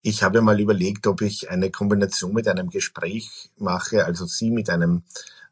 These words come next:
Juristen, der gerade Verordnungstexte schreiben muss. Aber, <laughs> äh, wenn ich Ihnen jetzt zuhöre, wäre das vielleicht ganz lustig, wenn Sie Workshops für Juristen machen. Weil natürlich funktioniert's nicht ohne Regeln,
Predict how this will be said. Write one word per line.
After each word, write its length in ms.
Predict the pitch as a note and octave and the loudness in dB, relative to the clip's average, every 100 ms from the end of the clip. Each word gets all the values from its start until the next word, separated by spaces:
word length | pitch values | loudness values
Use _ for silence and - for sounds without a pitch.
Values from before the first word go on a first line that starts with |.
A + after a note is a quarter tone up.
| - | -8
Juristen, 560 | F2+ G2 A2 - - | 0 2 2 -2 0
der 100 | F#2+ | -2
gerade 560 | E2+ E2+ D2+ F2 F2+ E2+ | 0 -2 0 2 2 2
Verordnungstexte 880 | - E2+ E2 B2 A2+ - E2 - F2 | -2 -4 -2 -4 -4 -4 -4 -4 -4
schreiben 400 | D#2 D2 D2 E2+ | -2 -2 0 0
muss. 320 | D#2 - - | -2 -4 -6
Aber, 180 | F2 F2+ | -6 -4
<laughs> 460 | - - - - | 2 0 0 -6
äh, 200 | G2 G2 | -2 2
wenn 140 | G#2 G#2 | 4 4
ich 160 | G#2+ | 2
Ihnen 220 | A#2 A2+ | 2 4
jetzt 240 | G#2 - - | 4 2 -2
zuhöre, 500 | A#2+ B2+ C3+ A2+ G2 | -2 4 4 6 6
wäre 220 | F#2+ G2 | 4 4
das 180 | F3 - | 0 0
vielleicht 340 | G2 F2+ F2+ | 0 0 0
ganz 240 | A2 G2+ - | -4 -4 -4
lustig, 300 | A#2+ - - | -4 -4 0
wenn 120 | F#2+ | 0
Sie 180 | F2 F2+ | 2 2
Workshops 520 | E2+ - C#3 - C3 | 2 6 6 6 0
für 100 | G#2 | 2
Juristen 560 | G2+ G#2 B2+ - - G3 | 4 4 2 -2 0 2
machen. 360 | E3+ - G2 - - - - | 2 0 -6 -6 -10 -12 -2
Weil 140 | G#2 G#2 | 4 6
natürlich 420 | G#2+ A#2 C#3+ C#3+ | 4 4 2 2
funktioniert's 640 | A2+ G#2+ - G#2+ G#2+ - | 0 2 4 4 2 2
nicht 320 | G#2+ D#3 - | 2 2 0
ohne 300 | A2 G2+ B2 | 0 4 6
Regeln, 460 | G#2+ G2+ A2+ C#3+ | 6 4 4 2